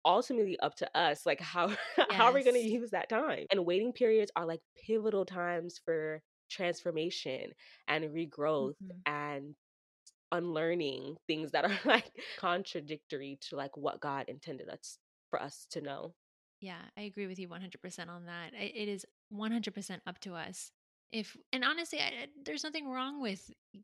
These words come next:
Speaker 2: yelling at God or really letting him know how you feel. Uh, but there's gonna be moments where God's like, "Well, <laughs> if only you knew, you know, what I was doing in your heart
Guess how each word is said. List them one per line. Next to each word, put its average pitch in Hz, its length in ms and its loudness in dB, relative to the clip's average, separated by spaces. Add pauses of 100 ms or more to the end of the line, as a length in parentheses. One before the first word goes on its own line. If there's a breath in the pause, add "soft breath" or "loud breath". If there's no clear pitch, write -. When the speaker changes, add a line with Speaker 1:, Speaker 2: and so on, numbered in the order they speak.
(160)
Speaker 2:
yelling 214 520 -4
at 180 120 -4
God 190 360 -2
or 175 260 -6 (320 soft breath)
really 220 280 2
letting 196 360 -2
him 185 200 -8
know 180 260 -4
how 190 100 -6
you 175 180 -8
feel. 185 600 -2 (580 soft breath)
Uh, 208 180 0
but 254 120 2
there's 311 200 4
gonna 330 140 2
be 294 120 2
moments 233 260 2
where 226 80 2
God's 196 260 0
like, 185 220 0
"Well, 302 280 -2 (360)
<laughs> - 800 -2
if - 160 -4
only 294 300 -2
you 247 200 0
knew, 185 600 -2
you 208 160 -4
know, 190 160 -2
what 190 140 -2
I 185 100 0
was 180 220 -6
doing 180 520 -6 (460)
in 214 140 0
your 180 160 -2
heart 226 520 -4